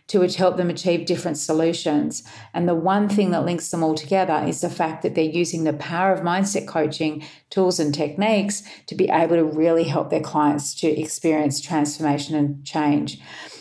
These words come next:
What I'm trying to say here is that, you know, it doesn't matter what type of coach you are or what type of coach you call yourself. Mindset coaching is absolutely fundamental to that.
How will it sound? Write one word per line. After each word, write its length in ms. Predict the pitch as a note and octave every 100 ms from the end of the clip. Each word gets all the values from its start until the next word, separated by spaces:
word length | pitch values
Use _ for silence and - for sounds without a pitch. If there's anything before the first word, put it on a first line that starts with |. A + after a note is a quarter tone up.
| -
What 100 | -
I'm 120 | F#3 E3+
trying 260 | F#3+ F3+
to 80 | D#3
say 240 | - D#3
here 240 | D3 A3 F#3+
is 160 | D3+
that, 280 | - D#3 D3+ - -
you 100 | -
know, 240 | F3+ E3 D3+
it 100 | G3+
doesn't 320 | G3+ G3+ G3 E3+
matter 240 | D#3+ G3
what 220 | E3 D#3
type 240 | C#3 E3 D#3+
of 80 |
coach 300 | D#3 E3 D3+
you 120 | E3 F#3
are 280 | G#3+ G3
or 40 | F3
what 160 | E3+
type 220 | - D#3+ D#3+
of 80 |
coach 240 | D#3+ D#3 D#3
you 60 |
call 340 | D#3+ - G#3 G3+
yourself. 600 | G3 - D3+ C#3+ - - - - - - _
Mindset 600 | F#3 F3 F3+ G3 - -
coaching 500 | - D#3+ D3+ D#3+ D3+
is 180 | D#3 D3+
absolutely 500 | E3 E3 - E3+ D#3+
fundamental 1000 | D#3+ - D3+ D3+ D3 D#3 D#3 D#3 D3 C3+ -
to 320 | - E3 D3+
that. 320 | C#3+ C3+ -